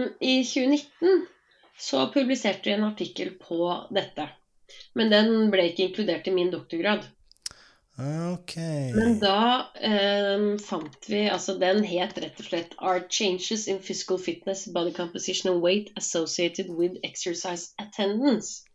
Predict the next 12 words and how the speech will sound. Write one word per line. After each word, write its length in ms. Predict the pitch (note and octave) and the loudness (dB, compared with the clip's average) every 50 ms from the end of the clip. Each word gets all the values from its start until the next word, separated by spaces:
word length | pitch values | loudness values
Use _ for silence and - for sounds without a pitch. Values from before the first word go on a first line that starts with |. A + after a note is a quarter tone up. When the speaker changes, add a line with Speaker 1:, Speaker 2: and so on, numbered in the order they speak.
| _ _ _ _ - | _ _ _ _ -8
Speaker 2:
Ah, 360 | - F3+ A#3+ C#4+ D4+ D4+ C4 | -6 -6 -4 -4 -4 -4 -6
kult. 420 | - - F3 D3+ A#2+ - - - - F#3+ | -6 -2 -2 -2 -2 -2 -6 -8 -4 -4
Speaker 1:
Ja. 100 | D#3 - - - _ _ _ _ _ - | -4 -6 -6 -16 _ _ _ _ _ 0
Og, 600 | - G#3+ A3 A3 A3+ A3+ A3+ A3+ A3+ A3 - - | 2 4 6 6 6 4 4 4 2 2 2 2
og 140 | - G3 A3 G#3 | 2 2 6 6
der 240 | A3 A#3 A#3+ A#3+ | 6 6 6 6
ønsket 320 | G3+ F3+ F3+ - - E3+ E3 | 4 2 0 -2 -4 -2 0
vi 80 | G#3 | 2
jo 80 | C4 B3+ | 2 2
da 220 | A#3 G3+ F3 F3 | 2 2 2 2
å 40 | F#3 | 0
se 220 | - - D#3 D3+ | -2 -4 -6 -6